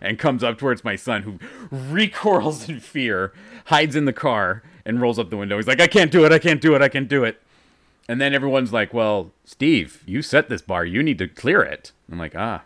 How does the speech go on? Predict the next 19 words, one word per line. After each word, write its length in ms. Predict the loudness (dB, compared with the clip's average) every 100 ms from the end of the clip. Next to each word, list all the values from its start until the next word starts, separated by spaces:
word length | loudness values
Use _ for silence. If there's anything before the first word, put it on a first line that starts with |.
| _ -20
I, 100 | -20 -20 -16
I 60 |
guess 220 | -8 -4
I 100 | -2
do, 280 | -2 -2 -2
don't 260 | -2 -4 -4
I?" 260 | -6 -12 -16 _ _
So 120 | -6
I 80 | 0
had 140 | 0 0
to 60 |
stick 240 | -4 -4 -4
a 40 |
slice 260 | 0 0 0
of 80 |
bread 180 | 2 4
in 60 | 4
my 100 | -2
mouth, 300 | -6 -8